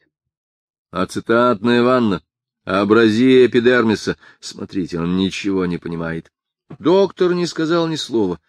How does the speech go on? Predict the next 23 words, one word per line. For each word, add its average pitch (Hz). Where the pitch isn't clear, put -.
Он 104
выбежал 107
из 95
лаборатории 117
и 92
через 101
минуту 113
вернулся 113
с -
аптечкой 123
первой 123
помощи 127
при 117
радиационных 117
поражениях. 90
Двутел 135
сначала 180
как 165
будто 180
хотел 180
воспротивиться 160
непонятным 95
процедурам, 95